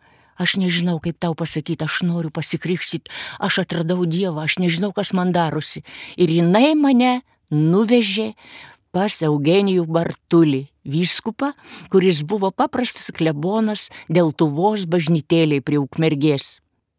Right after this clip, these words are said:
Ir aš taip su juo susipažinau, ir vat jis mane pakrikštijo,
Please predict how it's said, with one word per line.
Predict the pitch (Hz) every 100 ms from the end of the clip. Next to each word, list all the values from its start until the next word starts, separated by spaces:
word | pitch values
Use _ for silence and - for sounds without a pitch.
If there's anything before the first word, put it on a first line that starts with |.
| _
Ir | 175 185
aš | 190
taip | 190 185
su | -
juo | 180 170
susipažinau, | 160 151 - - 147 127 131 143 190 247 285 - - _
ir | 170 156
vat | 160 147
jis | 143 -
mane | 143 139
pakrikštijo, | 131 131 - 220 - - 220 202 196